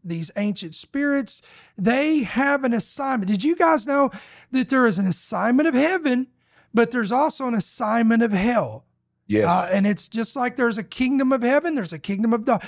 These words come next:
Speaker 1: All truth is parallel. If
Speaker 2: Yep.
Speaker 1: there is, you know, it's amaz-, amazes me, Pastor, is that, that the same, uh, among Christians, there's a large majority of Christians,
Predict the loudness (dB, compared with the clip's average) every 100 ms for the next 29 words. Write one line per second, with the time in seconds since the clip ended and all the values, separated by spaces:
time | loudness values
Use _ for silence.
0 | -16 -16 0 4 6 4 0 -4 0 -2
1 | -4 -6 -4 -4 -4 -2 0 -2 -4 -10
2 | -14 _ _ _ _ _ -10 -6 -4 -2
3 | 0 0 -2 -8 -18 -2 0 2 0 -2
4 | 2 2 0 _ -10 -8 2 2 4 2
5 | 0 0 2 2 2 0 0 -4 -2 0
6 | 0 -2 -2 -2 -2 _ _ _ _ _
7 | -4 0 0 -2 _ _ -10 -2 -2 -2
8 | -4 -4 -4 -8 -14 -16 -14 -18 -6 0
9 | 2 4 2 -2 -2 -2 -2 -4 -6 -4
10 | -4 -4 -6 -4 -6 -6 0 2 4 2
11 | 0 -2 -4 -2 -2 -2 0 0 0 -4
12 | -6